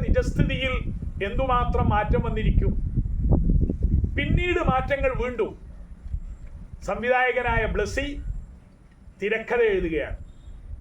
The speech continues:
അപ്പോഴേക്ക് പിന്നെയും മാറ്റം വന്നു. എത്ര സൂക്ഷ്മത പുലർത്തിയാലും അവരവരുടെ വീക്ഷണകോണുകളും തൻ്റെ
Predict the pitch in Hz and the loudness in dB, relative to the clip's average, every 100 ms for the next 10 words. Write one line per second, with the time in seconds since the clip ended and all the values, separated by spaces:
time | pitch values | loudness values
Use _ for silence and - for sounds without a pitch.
0 | - - 160 208 214 - 226 202 214 226 | -8 -8 -4 -2 -2 -2 -4 -4 -2 -2
1 | 226 214 220 233 240 233 190 - - - | 0 -2 -2 -4 -4 -4 -6 -10 -20 -20
2 | - - - - - 160 170 - - 269 | -20 -20 -18 -16 -8 -6 -6 -8 -4 0
3 | 285 269 - - 226 247 285 285 262 254 | 0 0 -2 -2 -2 0 2 2 4 4
4 | 254 - - 220 220 - - - - - | 2 2 2 2 2 2 0 0 -2 -4
5 | - - - - 190 247 269 277 277 277 | -4 -2 0 0 0 2 4 6 4 4
6 | 277 262 240 - 277 277 - 240 262 262 | 2 2 -2 -2 0 2 2 2 2 2
7 | 214 233 - - - - - - - - | 2 0 -4 -6 -6 -6 -6 -4 -2 -2
8 | 180 185 285 | -2 -2 0